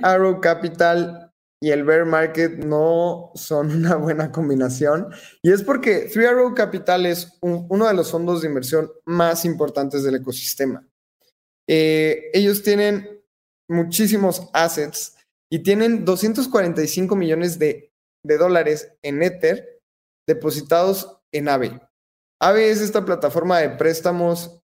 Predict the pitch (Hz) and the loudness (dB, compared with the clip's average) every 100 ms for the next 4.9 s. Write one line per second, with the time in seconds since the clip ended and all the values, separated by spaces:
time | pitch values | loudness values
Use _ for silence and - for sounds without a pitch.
0 | - 156 151 147 143 143 143 139 127 127 | -14 -8 -4 -2 -2 0 0 0 -2 -8
1 | _ _ _ _ _ _ _ - 151 143 | _ _ _ _ _ _ _ -2 2 2
2 | 127 - 160 185 175 147 147 156 156 170 | -2 -2 2 4 2 2 0 0 0 -2
3 | 247 - - _ _ _ _ _ _ _ | -2 -8 -20 _ _ _ _ _ _ _
4 | _ _ _ - 175 175 175 175 175 | _ _ _ -2 0 2 2 0 -6